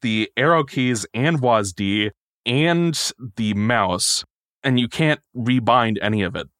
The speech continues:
So eventually I had to switch to controller just to be able to get through it. The characters aren't very interesting. Like, thinking back to, like, Admiral Bobbery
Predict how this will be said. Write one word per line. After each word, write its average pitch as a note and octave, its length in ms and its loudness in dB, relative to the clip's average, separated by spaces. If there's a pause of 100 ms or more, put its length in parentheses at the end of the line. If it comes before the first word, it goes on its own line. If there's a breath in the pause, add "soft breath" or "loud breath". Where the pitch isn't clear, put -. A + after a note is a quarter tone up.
So B2+ 240 -2
eventually D3 520 0
I C3 40 0
had C3 120 0
to A#2+ 60 -4
switch - 380 -4
to A2+ 120 -2
controller G#2 540 -2
just F2+ 240 -8
to G#2 60 -12
be A2 80 -2
able G#2 120 0
to G2 80 -4
get F#2+ 240 -2
through G2 280 -4
it. F2 120 -6 (460)
The A#2+ 160 -2
characters F3 640 0
aren't G#3+ 180 -2
very G#3 260 2
interesting. G#3 540 -2
Like, B2 320 0 (540)
thinking F#3+ 440 2
back C#3+ 360 2
to, A#2 540 0
like, B2+ 300 -2
Admiral D#3+ 400 2
Bobbery A#2 560 2